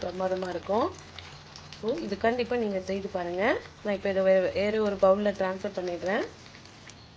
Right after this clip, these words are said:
டன்டடைன். இப்போ தக்காளி தொக்கு தயாரா இருக்கு. என் பொண்ணு வந்தாங்கன்னா உடனே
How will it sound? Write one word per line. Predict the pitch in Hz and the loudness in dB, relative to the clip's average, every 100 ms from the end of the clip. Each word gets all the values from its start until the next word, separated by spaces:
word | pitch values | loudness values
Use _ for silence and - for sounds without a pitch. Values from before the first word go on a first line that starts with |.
| - - - - - - - - - - - - - - - - - - - - | -20 -20 -20 -20 -20 -20 -20 -20 -20 -20 -20 -20 -20 -20 -20 -20 -20 -20 -18 -12
டன்டடைன். | 185 180 - 262 247 233 233 233 240 233 240 233 - - - - - - - - - - - - 190 | -10 -8 -6 -4 -2 -2 -2 -4 -6 -8 -10 -14 -18 -20 -20 -20 -20 -18 -18 -16 -16 -14 -14 -12 -12
இப்போ | 170 - 202 202 214 214 - | -12 -8 -6 -2 -2 -2 -4
தக்காளி | 185 - 220 220 208 - | -6 -4 0 0 0 -6
தொக்கு | 175 - 233 - 180 | -8 -6 -6 -4 -2
தயாரா | 175 185 190 190 180 | 0 0 0 -2 -4
இருக்கு. | 170 - 185 220 277 466 - - - - - - - - - - - 180 | -6 -6 -4 -2 -2 -2 -8 -12 -14 -14 -14 -14 -14 -14 -14 -12 -6 -4
என் | 175 170 | -4 -2
பொண்ணு | 196 220 214 190 | -2 0 0 0
வந்தாங்கன்னா | 185 180 175 170 185 247 - - - - - - - 190 | 0 -2 -4 -4 -2 -4 -6 -14 -16 -16 -16 -18 -8 -2
உடனே | 202 208 247 254 | 0 2 2 4